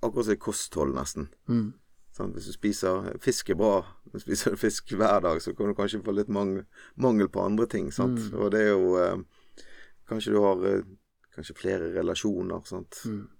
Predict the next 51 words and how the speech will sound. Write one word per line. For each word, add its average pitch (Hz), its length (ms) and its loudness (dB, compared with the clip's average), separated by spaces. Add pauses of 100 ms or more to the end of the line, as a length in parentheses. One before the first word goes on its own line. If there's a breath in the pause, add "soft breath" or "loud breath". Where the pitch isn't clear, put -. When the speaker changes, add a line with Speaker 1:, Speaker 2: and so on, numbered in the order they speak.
(140)
Speaker 1:
I 92 40 -6
hvert 92 120 -6
fall 92 420 2
Speaker 2:
Mm. 113 220 -4 (180)
Speaker 1:
kanskje 98 200 -8
flere 98 180 2
enn 92 100 -2
en, 98 260 -2 (160)
Speaker 2:
Mm. 127 160 2
Speaker 1:
eh, 95 60 0
hvis 92 180 -2
det 101 140 4
er 98 40 0
mulig. 95 420 0 (400 soft breath)
Eh, 92 220 -6
kanskje 98 340 -4
et 92 80 -4
sosialt 90 480 2
sted 87 240 -2
man 82 180 -2
går, 101 280 0 (180)
kanskje 85 200 -4
et - 80 -2
aktivt 127 400 0
Speaker 2:
Mm. - 40 -10
Speaker 1:
sted 85 300 -2
man 82 180 -2
går. 95 260 0 (100)
Speaker 2:
Mm. 113 340 -4
Speaker 1:
Eh, 98 240 -2
så - 300 -6
får - 380 -4
du 73 60 -2
litt 101 140 -2
sånn 135 140 -6
forskjellige 92 520 -4
impulser, - 580 -6
da, 87 60 -4
sånn 110 200 -6
at 139 40 -2
du 143 60 -2
Speaker 2:
Mm. 98 60 -4
Speaker 1:
ikke, 104 260 -2 (640 loud breath)
ja, - 160 -4
det 107 160 0
er 95 100 2
litt 104 100 -2
sånn 107 240 4
at 98 60 -4
du 101 100 -4
går 95 140 0